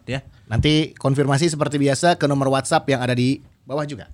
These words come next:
Speaker 2: Langsung WhatsApp, "Kang, abi kenging. Si iya, si iya, si iya, si iya." Oke, tinggal konfirmasi we. Eh, nu ngiluan ayeuna,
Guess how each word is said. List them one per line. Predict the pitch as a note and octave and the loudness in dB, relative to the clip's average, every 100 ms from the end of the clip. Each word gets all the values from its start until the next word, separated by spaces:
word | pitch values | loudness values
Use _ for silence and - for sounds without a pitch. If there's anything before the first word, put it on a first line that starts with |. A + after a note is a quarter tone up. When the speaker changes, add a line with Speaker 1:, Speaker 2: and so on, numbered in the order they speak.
| - - - _ | -20 -20 -20 _
Speaker 2:
Langsung | - C#3 | -8 -2
WhatsApp, | F#3 F#3+ F#3+ | 2 2 0
"Kang, | - C4+ F#3 | 0 0 0
abi | F3+ G#3+ | -2 -2
kenging. | G3+ G#3+ A#3+ F#3+ G2+ - _ _ _ _ | 0 0 0 -2 -4 -12 _ _ _ _
Si | - - | -12 -2
iya, | F3+ G#3+ | 0 0
si | - F#3 | 0 0
iya, | |
si | E3+ | 2
iya, | F3 | 2
si | F3 | 2
iya." | A3 - - - | 0 -4 -20 -10
Oke, | G#2+ | -6
tinggal | C#3 B2+ | -2 0
konfirmasi | B2 A#2 A#2+ G#2+ F2+ | 0 -2 -4 -8 -12
we. | E2 - - | -18 -20 -14
Eh, | C3 C3+ C3 | -10 -8 -4
nu | C3 | -4
ngiluan | C3+ C3+ C#3 C3+ | -2 -2 -2 -2
ayeuna, | C3 B2+ C3 G3+ | -2 -2 -2 -4